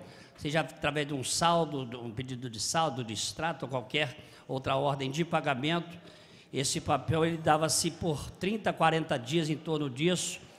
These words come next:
ele ia perdendo a, a sensibilidade dele, a visualização,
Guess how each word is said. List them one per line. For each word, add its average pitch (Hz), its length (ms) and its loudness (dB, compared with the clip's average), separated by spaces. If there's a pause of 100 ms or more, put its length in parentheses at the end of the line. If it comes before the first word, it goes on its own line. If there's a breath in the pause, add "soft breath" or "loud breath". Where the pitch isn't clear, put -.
(300 loud breath)
ele 143 140 2
ia 170 80 6
perdendo 165 640 2
a, 131 540 2 (120)
a 127 120 -4
sensibilidade 156 840 0
dele, 170 240 2
a 160 80 4
visualização, 170 1080 2